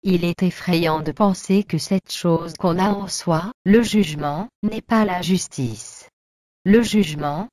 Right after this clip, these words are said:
c'est le relatif. La justice, c'est l'absolu. Réfléchissez à la différence entre un juge et juste. Victor Hugo.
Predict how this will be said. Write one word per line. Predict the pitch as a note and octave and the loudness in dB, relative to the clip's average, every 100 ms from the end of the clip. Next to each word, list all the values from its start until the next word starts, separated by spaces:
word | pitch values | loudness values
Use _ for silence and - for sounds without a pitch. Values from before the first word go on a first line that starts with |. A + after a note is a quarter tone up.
| _ | _
c'est | - A3 | -2 2
le | G3+ F#3 | 2 0
relatif. | F#3+ F#3+ F#3+ - - A2 - - - _ _ _ _ _ - | -2 -2 -4 -6 -6 -6 -6 -18 -20 _ _ _ _ _ -4
La | D#3 D#3+ | -2 0
justice, | C#3 D#3 - - F#3 F#3 - - - _ | -2 -6 -8 -6 -4 -4 -10 -20 -20 _
c'est | - F#3 | -2 2
l'absolu. | F3 F3 - F3+ D#3+ C#3 A#2 - _ _ _ _ _ _ | 2 0 -2 -2 -2 -4 -12 -16 _ _ _ _ _ _
Réfléchissez | F3+ E3 F3+ - E3+ - E3+ - G#3+ A3+ G#3+ | -2 0 0 0 -4 -4 -6 -2 2 2 2
à | G3 | -2
la | F#3+ E3 | -2 -4
différence | E3 - F3+ F3 E3+ - | -6 0 0 0 -4 0
entre | F#3+ F#3 F#3 | 0 0 -2
un | E3+ | -2
juge | C#3+ F3 A3 A3 | -2 -4 -2 -2
et | A#3 | 0
juste. | D3+ C3+ B2 A#2+ - - - - _ _ _ _ _ D#3+ | 0 -4 -4 -8 -12 -14 -16 -18 _ _ _ _ _ -2
Victor | G#3 A3 - A3 A3+ | -2 0 2 2 2
Hugo. | A#3 E3+ D3+ C#3 | -4 -4 -6 -6